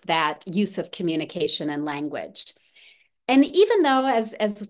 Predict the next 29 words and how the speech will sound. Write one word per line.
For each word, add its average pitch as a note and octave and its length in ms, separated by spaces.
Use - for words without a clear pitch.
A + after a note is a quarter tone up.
you B3 180
and A#3+ 80
I G#3 140
talked A3 320
about G3 240
earlier, B3+ 640
oftentimes A3+ 680
the F#3+ 100
focus F#3 520
of G#3+ 200
A A3 320
A G#3 40
C G#3+ 440
is G3 200
on F#3+ 580
supporting A#3 580
individuals G3+ 560
who G3+ 100
have E3+ 120
limited F#3 500
or F#3 80
no E3+ 220
speech, A#3 600
A F4+ 300
A - 20
C C4 240
can A#3 340
also A3 460
be G3+ 560